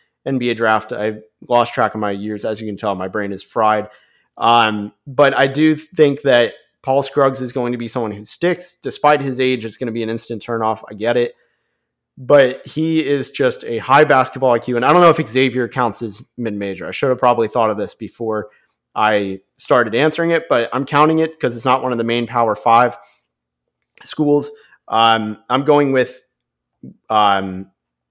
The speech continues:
with Paul Scruggs just 'cause high basketball I Q, defense,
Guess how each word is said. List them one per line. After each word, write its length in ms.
with 220
Paul 180
Scruggs 340
just 140
'cause 160
high 140
basketball 420
I 80
Q, 380
defense, 500